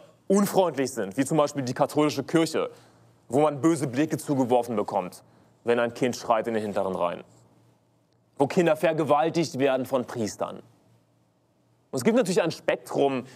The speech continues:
was Kinderunfreundlichkeit in falschen Religionen betrifft. Lass mich dir vorlesen, du schlägst Lukas Kapitel achtzehn auf. Ich lese dir vor aus Matthäus Kapitel einundzwanzig, Vers fünfzehn. Als aber die obersten Priester und die Schriftgelehrten die Wunder sahen, die er tat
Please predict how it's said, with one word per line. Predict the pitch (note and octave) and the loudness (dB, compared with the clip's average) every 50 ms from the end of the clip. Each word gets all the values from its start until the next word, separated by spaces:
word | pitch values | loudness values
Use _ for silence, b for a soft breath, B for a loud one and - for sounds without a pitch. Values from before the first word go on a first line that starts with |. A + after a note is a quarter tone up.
| B B B | B B B
was | A#2 C3 C3 B2+ - - | 0 2 2 0 -2 -8
Kinderunfreundlichkeit | - - F3 E3+ E3 D#3 C#3+ E3 D#3+ D3+ - D3+ C#3+ B2+ B2+ C3+ - - D3 C#3 B2 C3 | -4 -2 0 2 2 2 2 0 -2 -2 -2 -2 -2 0 -2 -4 -2 0 0 0 0 -2
in | B2+ | -4
falschen | - - C3 B2 C3+ B2+ | -2 -2 -2 -2 -2 -2
Religionen | C3 C3 B2 A#2 A2+ C3+ C3+ C#3+ C#3 | 0 0 0 0 0 0 0 2 0
betrifft. | C3+ - - D#3 - - - - B B B B B B B B | 0 2 0 0 0 -2 -8 -18 B B B B B B B B
Lass | - D#3 D#3+ | -2 0 0
mich | D#3 | 0
dir | - D#3+ D3+ | 0 0 0
vorlesen, | C3+ - D#3 D3+ D#3 D#3 D#3 D3 D3 D3 C#3 B2 | 2 2 2 2 4 2 0 0 0 -2 -2 -2
du | C3+ D#3 C#3+ | -4 -4 -2
schlägst | - - C#3+ C3+ C3+ - - - | 0 0 0 0 0 -6 -8 -4
Lukas | E3 D3+ C#3+ E3 D3 - | -2 0 2 0 0 0
Kapitel | - B2+ A2+ C3 A#2+ A#2+ - | -2 -2 -2 0 0 0 0
achtzehn | - - - - - C#3+ A#2 | -2 -2 -2 -2 -2 0 2
auf. | G2+ B2 C3 B2 A#2+ - - B B B B B B B B B B B | 2 2 2 2 0 -4 -14 B B B B B B B B B B B
Ich | D3 C3+ B2 | 0 0 2
lese | C#3 C#3+ B2+ B2+ | 2 0 0 0
dir | B2 C3 B2 | -2 -2 0
vor | - - C#3+ C3+ | 0 2 2 2
aus | C3+ C3 - | 2 0 -2
Matthäus | C3+ A#2+ - D3+ C3+ - | -4 -2 -2 -2 -2 -2
Kapitel | - A#2 B2+ B2 A#2+ | -2 -2 0 0 0
einundzwanzig, | - B2 B2+ B2+ A#2 - C#3 A#2+ - | 0 0 -2 -2 -2 -2 -2 -2 -2
Vers | B2+ A#2 - | -2 -4 0
fünfzehn. | - E3+ F3 F3 F3 - F3+ D#3+ D3 | 0 0 0 0 0 0 0 2 2
Als | A#2+ C#3+ - | 2 2 2
aber | D3+ C3 | 0 0
die | B2 A#2 C3 | 0 0 0
obersten | C#3 D#3 D3 D3+ D3+ - C3 | 2 2 2 2 0 -2 -6
Priester | - - E3+ E3+ D#3 E3+ F3+ D#3 D3 - B B B B B B B | -4 -2 0 0 2 2 2 2 2 -2 B B B B B B B
und | B C3 | B -4
die | B2+ B2 | -4 -2
Schriftgelehrten | - - E3+ - - F3+ D3 C#3+ C#3+ - C3+ | 0 0 0 0 2 2 2 2 2 0 -4
die | A#2 A#2+ G#2 | -4 -2 0
Wunder | C#3+ E3+ E3 D#3 D3 | 2 4 4 4 4
sahen, | B2+ D3 C#3 C#3+ D3 | 4 2 2 2 0
die | B2+ A#2+ | 0 0
er | A#2 G#2+ - | 0 0 2
tat | - D#3 C3+ C#3+ - - | 2 2 2 2 0 -4